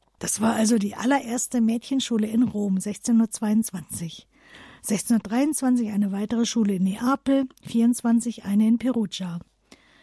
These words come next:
Doch kurz darauf wurden die Schulen wieder geschlossen. Da half auch die Protestdemonstration der betroffenen Mütter in Rom nichts. Es war vorbei mit der öffentlichen Mädchenerziehung.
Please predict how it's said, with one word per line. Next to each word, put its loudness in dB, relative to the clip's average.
Doch -4
kurz -2
darauf 0
wurden -2
die -4
Schulen 4
wieder -2
geschlossen. 0
Da 0
half 2
auch -4
die 0
Protestdemonstration 2
der -4
betroffenen 0
Mütter 2
in 0
Rom 2
nichts. 0
Es -4
war 0
vorbei 0
mit 2
der -14
öffentlichen 0
Mädchenerziehung. -4